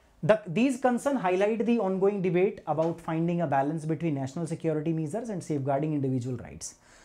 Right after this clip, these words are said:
तो इसी वजह से दोस्तों आज दुनिया, भारत के अंदर में एक डिबेट चल रहा है कि एक तरफ आपको नेशनल सिक्योरिटी को बचाना है, नेशनल सिक्योरिटी की रक्षा करनी है, और दूसरी तरफ आपको क्या करना है दोस्तों, दूसरी तरफ आपको इंडिविजुअल्स का जो right to free speech है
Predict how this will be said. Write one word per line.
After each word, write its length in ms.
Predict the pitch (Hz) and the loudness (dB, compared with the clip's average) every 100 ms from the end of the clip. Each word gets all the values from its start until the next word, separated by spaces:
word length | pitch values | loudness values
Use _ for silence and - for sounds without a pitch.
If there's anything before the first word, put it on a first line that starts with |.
| - | -16
तो 80 | - 151 | -4 0
इसी 220 | 135 202 | 2 4
वजह 220 | 190 180 | 4 2
से 100 | 185 | 0
दोस्तों 360 | 170 165 196 147 | 0 2 2 4
आज 200 | 147 151 | 4 0
दुनिया, 300 | 139 143 143 | -2 -4 -2
भारत 340 | 110 123 151 - | 0 2 2 0
के 60 | |
अंदर 200 | 147 143 | -2 0
में 140 | 139 190 | 0 0
एक 100 | 170 | 0
डिबेट 300 | 143 151 143 | 2 2 2
चल 180 | 139 113 | -4 -4
रहा 140 | 107 | -6
है 140 | 92 - _ - - - | -10 -14 _ -20 -20 -12
कि 100 | - - | -6 2
एक 260 | 170 180 - | 2 4 4
तरफ 220 | 185 180 | 4 4
आपको 240 | 170 - | 0 2
नेशनल 400 | 170 143 127 180 | 0 0 -2 -6
सिक्योरिटी 560 | 175 160 - 156 151 175 | -6 -6 -2 -2 0 0
को 120 | 180 | 0
बचाना 420 | 156 147 147 156 | 0 0 0 0
है, 120 | 170 - 131 | -4 -6 -2
नेशनल 340 | 135 131 170 | -2 0 -2
सिक्योरिटी 520 | 160 147 147 143 139 160 | -2 -2 -2 -2 -2 0
की 80 | |
रक्षा 260 | 160 - 165 | -2 -2 -4
करनी 320 | 160 151 160 | -2 -2 -2
है, 120 | 156 185 - - - 156 | -4 -8 -16 -20 -6 0
और 140 | 156 | 2
दूसरी 340 | 139 165 214 226 | 2 0 0 0
तरफ 220 | 180 175 | 0 0
आपको 240 | 170 - 165 | -2 -2 -2
क्या 140 | 170 | -2
करना 280 | 160 139 147 | -2 -4 -2
है 100 | 147 | -2
दोस्तों, 380 | 143 139 170 202 - - _ 117 | -2 -4 -4 -6 -8 -20 _ -4
दूसरी 420 | 127 175 220 226 | -2 0 0 0
तरफ 320 | 170 156 - | 0 -2 -2
आपको 340 | 156 147 - 185 | -2 -2 2 2
इंडिविजुअल्स 640 | 156 156 156 160 165 185 | 2 2 2 2 0 -4
का 140 | - 175 | -4 -2
जो 120 | 170 | 0
right 260 | 151 156 151 | 2 2 0
to 80 | 170 | -2
free 200 | 165 165 | -2 -4
speech 360 | - 175 175 | -2 -2 -2
है 60 | 131 | -4